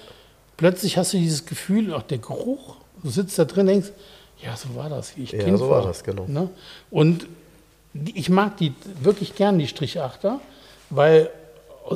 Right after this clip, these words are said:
Speaker 1: wenn man sie sich heute anguckt und auch drin sitzt und sich das Armaturenbrett anguckt, wie das aufgebaut ist und die Uhren,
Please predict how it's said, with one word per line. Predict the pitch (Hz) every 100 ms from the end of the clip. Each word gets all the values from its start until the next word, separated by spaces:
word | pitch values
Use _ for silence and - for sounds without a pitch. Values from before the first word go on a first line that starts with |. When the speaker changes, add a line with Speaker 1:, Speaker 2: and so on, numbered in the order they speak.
| - - - 143
Speaker 1:
wenn | 147
man | 156
sie | 131 131
sich | 127 -
heute | 175 202 190
anguckt | 185 262 - 127 -
und | 131
auch | 120
drin | - - 226 156
sitzt | 113 - -
und | 123
sich | 143 - - - - -
das | 143 165
Armaturenbrett | 139 135 - 240 - -
anguckt, | 131 120 135 113
wie | 131
das | 127 -
aufgebaut | 175 170 123 135 123 120
ist | -
und | 127
die | 165
Uhren, | 220 185 202